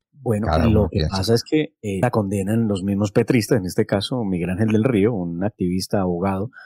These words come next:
Speaker 1: petrista, eh, más petrista que Petro, eh, se queja y dice que ese no puede ser el nombramiento. Entonces ellos mismos están diciéndose cosas, entre ellos nosotros las informamos.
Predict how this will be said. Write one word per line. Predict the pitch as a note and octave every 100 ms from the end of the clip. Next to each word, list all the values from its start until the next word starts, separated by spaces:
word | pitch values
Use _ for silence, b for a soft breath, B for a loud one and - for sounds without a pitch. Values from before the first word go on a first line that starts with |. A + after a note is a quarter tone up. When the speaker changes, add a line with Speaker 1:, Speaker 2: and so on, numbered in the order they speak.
| B
Speaker 1:
petrista, | - F2+ G2 F2+ - C#3+ _ _ _
eh, | F#2+ F2
más | F2 F#2+
petrista | F#2+ F#2+ G#2
que | -
Petro, | B2 - D#3 - _ _ -
eh, | G2 F2+ E2+ F2+
se | - C3+
queja | C3 G2 G#2+
y | G2
dice | G2+ A2+
que | F2+
ese | G2
no | G2
puede | A2 G2
ser | G2+
el | G#2
nombramiento. | A2+ E3 G#3 A2+ -
Entonces | - F#2+ A#2 E2+
ellos | G2+ A2+
mismos | A2 G#2 G2
están | - G2
diciéndose | G2+ A2 G#2 G2
cosas, | - G2 F2+ - b b -
entre | C3 A#2 G#2+ F#2+
ellos | G#2 A2+
nosotros | C3+ C3+ A#2+ G#2
las | F#2
informamos. | G2 G#2+ G#2 - -